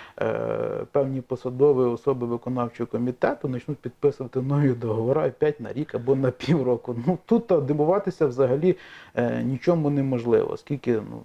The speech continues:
звідки взявся рік, так і нічого не могли зрозуміти. Якщо навіть логічно брати, е, від указу президента, на той час указ президента діяв до дев'ятого лютого дві тисячі двадцять четвертого року.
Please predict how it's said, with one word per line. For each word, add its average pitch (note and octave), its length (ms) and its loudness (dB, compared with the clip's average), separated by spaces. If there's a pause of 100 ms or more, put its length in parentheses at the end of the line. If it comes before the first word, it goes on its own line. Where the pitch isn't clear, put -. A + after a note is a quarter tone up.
звідки D#3 400 2
взявся F3+ 440 2
рік, A#3 200 0
так F3 200 0
і F3 60 0
нічого E3+ 280 0
не D#3+ 60 2
могли D3 260 0
зрозуміти. B2 640 -4 (220)
Якщо - 180 -4
навіть C#3+ 220 4
логічно D3 440 0
брати, C#3+ 380 0
е, A#2+ 540 0
від B2+ 200 -4
указу C#3 380 0
президента, C3+ 640 -2
на A#2+ 100 -6
той C3 200 0
час D3+ 360 0
указ B2+ 260 -4
президента B2 640 -4
діяв B2+ 360 -2
до A#2+ 160 -4
дев'ятого B2 520 -2
лютого A#2+ 320 -6
дві G#2+ 80 -14
тисячі - 460 -10
двадцять A#2 360 -4
четвертого G#2+ 600 -4
року. G#2 300 -6